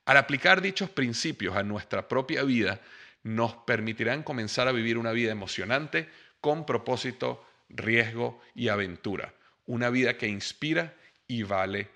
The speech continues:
la pena". Entonces, esa fue la premisa de mi libro Despierta tu héroe interior. Como te, eran dos párrafos, creo que fueron ciento ochenta palabras. Entonces, por eso digo que entre doscientas y quinientas palabras es una buena premisa. Ese es el punto dos. El punto tres es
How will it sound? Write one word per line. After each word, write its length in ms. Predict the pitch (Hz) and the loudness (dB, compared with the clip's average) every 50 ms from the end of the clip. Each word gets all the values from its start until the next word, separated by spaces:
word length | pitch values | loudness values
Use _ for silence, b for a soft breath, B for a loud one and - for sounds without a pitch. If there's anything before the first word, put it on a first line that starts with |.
| _ _ - | _ _ -10
la 240 | - - 92 - - | -6 -4 -4 -4 -4
pena". 340 | - - - - - - - _ B B B B B B | -4 -6 -6 -8 -12 -16 -20 _ B B B B B B
Entonces, 360 | B 147 127 151 156 - 151 - - | B -4 -2 -2 0 -2 -2 -4 -2
esa 220 | - 151 143 - 185 | -2 -2 0 -2 -4
fue 200 | - - 190 185 | -2 0 2 2
la 140 | 185 175 | 2 2
premisa 480 | 180 131 123 123 147 170 175 - - 113 | 2 0 0 0 0 -2 -2 0 0 0
de 60 | 110 | 0
mi 100 | 110 107 | 0 0
libro 220 | 107 113 113 117 135 | 0 0 2 2 0
Despierta 380 | 127 - - 110 107 113 107 | 0 0 -2 -2 -2 -4 -4
tu 120 | - 123 113 | -2 -2 0
héroe 100 | 107 110 | 0 -2
interior. 480 | 110 104 101 95 87 76 - - - B B B B B B B B | -4 -4 -4 -4 -4 -6 -8 -10 -16 B B B B B B B B
Como 220 | - 117 107 104 | -6 -4 -4 -4
te, 100 | 104 - - - - | -4 -6 -8 -6 -4
eran 260 | - 117 117 127 135 | -2 0 0 0 0
dos 160 | 120 117 104 | -2 -2 -4
párrafos, 580 | - - - 104 104 113 139 143 - 165 165 156 - - - - | -2 2 2 2 4 2 0 -2 -2 -4 -6 -6 -8 -16 -12 -6
creo 140 | - 107 110 | -4 -4 -4
que 100 | - 113 | -4 -4
fueron 280 | - - 104 107 110 | -4 -4 -4 -4 -4
ciento 320 | 104 - - 113 110 107 117 | -4 -2 -2 -2 -2 -2 -4
ochenta 320 | - - 110 107 107 120 | -4 -4 -4 -2 -4 -2
palabras. 380 | - 101 95 98 98 107 120 123 | -2 0 2 2 2 2 0 0
Entonces, 260 | 110 110 110 - 127 | -2 -4 -6 -6 -4
por 120 | - 120 | -4 -4
eso 140 | 117 - 165 | -4 -4 -2
digo 220 | 160 165 160 165 160 | -4 -4 -4 -4 0
que 240 | - 127 104 - B B B B B B B B | 0 0 0 0 B B B B B B B B
entre 320 | - 135 120 113 123 123 | -2 -2 0 2 2 2
doscientas 400 | 120 110 - 165 170 175 180 180 | 2 0 0 0 0 0 0 -2
y 20 | |
quinientas 340 | - 127 120 123 131 131 139 | 0 0 0 0 0 -2 -4
palabras 480 | - - 131 135 135 123 117 110 107 117 - | -2 0 2 2 2 2 2 0 -2 -2 -4
es 100 | - 107 | -4 -4
una 220 | 107 123 123 113 | -2 0 0 0
buena 380 | 110 110 110 104 104 101 101 - B B B B | 0 0 0 -2 -2 -2 -4 -6 B B B B
premisa. 400 | - 104 98 101 101 95 - - | -2 0 0 0 0 -2 -4 -6
Ese 120 | 92 - 131 | -6 -4 -4
es 40 | 139 | -4
el 100 | 127 117 | -4 -2
punto 320 | 135 131 120 101 107 92 | -4 -4 -4 -2 -4 -4
dos. 260 | 85 82 - - - _ b b b b b b b _ _ _ _ _ _ - - - - | -4 -6 -8 -12 -16 _ b b b b b b b _ _ _ _ _ _ -20 -20 -8 0
El 200 | - 147 143 135 | 4 4 4 4
punto 340 | - 170 185 190 185 202 190 | 2 0 0 0 0 0 2
tres 220 | - 135 123 117 | 4 4 4 4
es 120 | 123 120 | 2 0